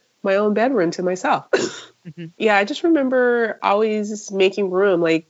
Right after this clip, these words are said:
Speaker 1: there was a period of time where my, my brother and his wife and their two kids lived with us for a while. And,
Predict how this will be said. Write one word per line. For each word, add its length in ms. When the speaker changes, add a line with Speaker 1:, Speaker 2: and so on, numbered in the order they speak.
Speaker 1:
there 160
was 160
a 60
period 240
of 100
time 200
where 140
my, 440
my 100
brother 300
and 80
his 240
wife 420
and 80
their 140
two 160
kids 320
lived 280
with 200
us 140
for 120
a 80
while. 600
And, 240